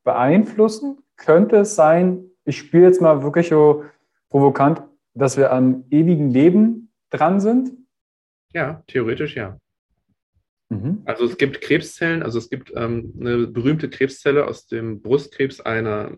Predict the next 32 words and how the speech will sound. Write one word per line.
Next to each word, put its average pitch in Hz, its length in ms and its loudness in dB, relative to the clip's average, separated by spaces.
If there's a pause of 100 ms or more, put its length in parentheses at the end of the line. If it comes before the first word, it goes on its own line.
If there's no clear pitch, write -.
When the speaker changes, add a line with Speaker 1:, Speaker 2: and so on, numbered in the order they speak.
(140)
Speaker 2:
äh, 98 300 -8 (340)
afrikanisch-, 120 680 -6
also 107 200 -6
schwarzafrikanischen 104 1200 -8
Frau - 180 -8
aus - 140 -8
Amerika, 180 540 -8 (540)
die 117 140 -4
in 120 100 -6
den 117 300 -4
neunzehnhundertfünfziger 127 1040 -6
Jahren 120 540 -4 (520)
wurden 120 320 0
ihr 117 100 -2
diese 110 240 -6
Brustkrebszellen 147 880 -4 (380)
entnommen. 117 760 -6 (300)
Und 120 120 -6
normalerweise 156 580 -2
kann 139 260 -8
eine 120 240 -8
Zelle 160 380 -4
nur 120 240 -4
so 113 100 -6
ein 110 200 -10
paar 113 260 -6
Wochen 110 300 -6
bis 110 140 -14
paar - 200 -10
Monate 113 420 -8
höchstens - 380 -12
leben. 98 320 -12